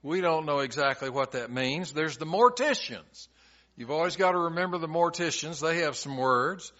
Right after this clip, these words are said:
And the telephone company, they have some words that are their words. And they use them all the time. Every profession has its special words. Blessing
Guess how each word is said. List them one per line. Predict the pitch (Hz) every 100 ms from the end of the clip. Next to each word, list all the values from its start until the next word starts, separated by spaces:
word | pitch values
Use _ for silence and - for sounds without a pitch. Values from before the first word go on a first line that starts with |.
| - - -
And | 185
the | 214
telephone | 254 262 220 233 190
company, | - 165 107 92 - _
they | 131 151 170
have | 156 139
some | 139 123
words | 127 139 151
that | 185
are | 214
their | 214 254 262
words. | 254 269 262 143 - - - - _ _ _ 214
And | 233
they | 220
use | 190 185
them | 165 160
all | 147
the | 151
time. | 180 233 226 104 80 - - - _
Every | 214 254 254 262
profession | - 226 - 160 131 - 110 131 _ _ _ - _ _
has | 175 185 190 190 165
its | 143 -
special | - - 196 196 - 202 190 190 185 _ _ _ _ _ _
words. | - 151 151 110 82 - - - _ _ _ _ _
Blessing | 117 170 240 254 - 123 98